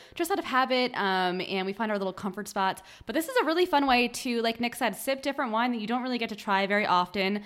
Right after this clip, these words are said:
Um, and I definitely think this is a, um, an event not to miss.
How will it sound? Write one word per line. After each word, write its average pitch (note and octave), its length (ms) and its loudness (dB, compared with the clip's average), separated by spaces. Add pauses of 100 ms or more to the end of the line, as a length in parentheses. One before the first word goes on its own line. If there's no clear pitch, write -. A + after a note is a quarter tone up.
(240)
Um, F#3 340 4
and F#3 400 0
I F3+ 320 2
definitely B3 280 -4
think A3+ 200 -6
this G3 160 -12
is F#3 220 -8
a, E3 480 -4
um, D#3 400 -6
an F3 60 -4
event F3 220 -4
not F#3 160 -6
to B3 60 -10
miss. D4 320 -6